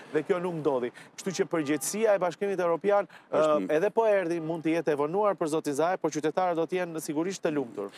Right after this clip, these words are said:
Speaker 2: Ë, edhe një, ë, fjali të fundit, Arben, pasi e kaluam, ë, limitin. Ëm, ë,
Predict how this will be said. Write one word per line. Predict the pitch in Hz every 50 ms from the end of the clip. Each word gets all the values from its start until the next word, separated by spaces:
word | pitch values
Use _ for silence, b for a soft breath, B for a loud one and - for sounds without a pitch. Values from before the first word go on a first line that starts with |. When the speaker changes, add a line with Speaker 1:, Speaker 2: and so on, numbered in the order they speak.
| B B B
Speaker 2:
Ë, | - 104 107 107 - - _ -
edhe | 139 156 147 151 127
një, | 127 127 123 120 113
ë, | - 113 110 110 101
fjali | - - 110 107 110 113 104
të | - 104 95
fundit, | - - 123 117 107 101 95 87
Arben, | 98 95 92 110 123 123
pasi | - 117 104 - 110 104
e | 92
kaluam, | - 101 98 101 117 113 107 104 104
ë, | 101 98 98 95 92 - 101 101
limitin. | 95 92 98 101 104 110 107 - - 87 82 76 B B B B B
Ëm, | 92 98 101 98 98 98 98 101 - -
ë, | - 98 98